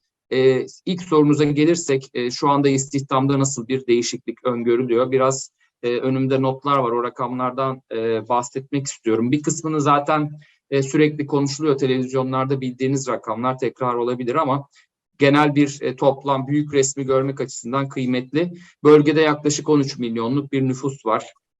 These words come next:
E, gayri safi milli hasıla içerisindeki, e, toplam pay yaklaşık yüzde on, e, seviyelerinde. Bu on bir ilin,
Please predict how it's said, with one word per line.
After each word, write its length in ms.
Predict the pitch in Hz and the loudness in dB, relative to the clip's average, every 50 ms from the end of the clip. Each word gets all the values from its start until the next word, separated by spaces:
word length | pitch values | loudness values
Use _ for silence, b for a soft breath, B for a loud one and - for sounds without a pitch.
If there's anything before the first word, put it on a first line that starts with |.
| _ | _
E, 80 | 123 123 | -6 -2
gayri 320 | 120 131 131 135 135 135 | 2 4 4 4 4 2
safi 420 | 139 - 151 135 131 131 131 139 135 | 2 2 2 4 2 2 2 -2 0
milli 280 | 139 135 131 135 139 | 0 0 0 2 0
hasıla 420 | 131 127 123 123 120 - 131 123 117 | 2 2 0 -2 -4 -6 -4 -4 -4
içerisindeki, 880 | 117 117 - 120 113 113 - 123 123 120 120 - 131 127 127 123 127 | -4 -4 -4 -6 -6 -6 -6 -4 -4 -4 -4 -2 -2 -2 -2 -2 -2
e, 400 | - 120 117 113 113 113 110 110 | -2 -2 0 0 0 -2 -2 -4
toplam 580 | 113 - 123 117 - - 131 127 127 127 123 127 _ _ _ _ | -2 -2 -4 -4 -2 0 0 2 2 0 -2 -6 _ _ _ _
pay 240 | - 131 123 127 127 | 2 2 2 4 2
yaklaşık 540 | 127 123 120 - - 117 - - 135 - 127 | 0 0 -2 -4 -6 -6 -6 -6 -8 -6 -6
yüzde 240 | 120 120 117 127 | -6 -4 0 -2
on, 400 | 131 131 131 127 127 131 127 131 B B B B _ - | 0 2 4 2 2 2 -2 -4 B B B B _ 0
e, 160 | 113 113 110 | 0 0 0
seviyelerinde. 640 | 113 - 123 113 110 113 107 110 104 110 113 123 117 | 2 0 0 2 2 2 2 2 -2 -2 -2 -2 -2
Bu 100 | 117 104 - | -4 -4 0
on 280 | 127 127 135 135 135 | 2 4 4 4 4
bir 200 | 123 127 120 123 - | 2 0 -2 -2 -4
ilin, 380 | 127 120 117 120 113 101 92 | -6 0 0 0 -2 -2 -8